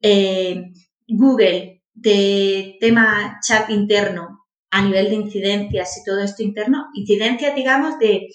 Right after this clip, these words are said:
por ejemplo, la persona, mu-, muchos ingenieros modelan, ¿no? Pero, eh, la persona que está modelando, pues, con respecto al ingeniero, en, "Esto no me cuadra", o "Tú me has dicho que trace por aquí algo y no va", o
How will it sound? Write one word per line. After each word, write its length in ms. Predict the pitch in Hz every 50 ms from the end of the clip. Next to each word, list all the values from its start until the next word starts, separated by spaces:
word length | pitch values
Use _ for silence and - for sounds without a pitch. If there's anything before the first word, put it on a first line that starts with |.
| - - - - - _ _ _
por 100 | 220 208
ejemplo, 320 | 214 214 233 233 226 202
la 140 | 190 185 185
persona, 540 | 202 196 190 - 226 220 226 226 226 - - _ _ _ _
mu-, 280 | 226 220 220 220 226 - -
muchos 380 | 226 247 240 240 - 277 -
ingenieros 440 | 285 277 277 262 254 277 277 294 269
modelan, 440 | 226 196 196 196 196 185 170 170 180
¿no? 160 | 202 277 277
Pero, 280 | - 208 190 185 180 - - - - - - _ _ _
eh, 260 | 208 208 202 190 196
la 160 | 208 202 196
persona 420 | 202 202 196 - 240 233 240 240 -
que 60 | 262
está 240 | 254 254 - 254 240
modelando, 800 | 240 240 240 240 247 269 277 277 277 269 277 285 302 311 302 - -
pues, 260 | - 240 226 202 - -
con 140 | 220 208
respecto 380 | 202 214 214 - 208 208 - 196
al 60 | 190
ingeniero, 540 | 196 196 190 - 202 202 214 226 254 269 285 294 294
en, 300 | 262 240 220 214 202 196 _ _ - _ _
"Esto 300 | 214 226 220 - 254 247
no 80 | 233
me 160 | 226 233 233 233
cuadra", 440 | 269 269 269 262 254 269 262 247
o 60 | 208 202
"Tú 100 | 214 220
me 60 | 220
has 100 | 214 -
dicho 260 | 226 226 220 - 226
que 120 | 220 220 214
trace 340 | - 220 220 220 - - 220
por 120 | 220 220
aquí 220 | 214 214 - 226 226
algo 320 | 226 240 247 247 262 262 240
y 80 | 214
no 160 | 196 196 190
va", 340 | 202 233 262 269 277 269 - -
o 420 | 208 196 190 190 190 185 185 185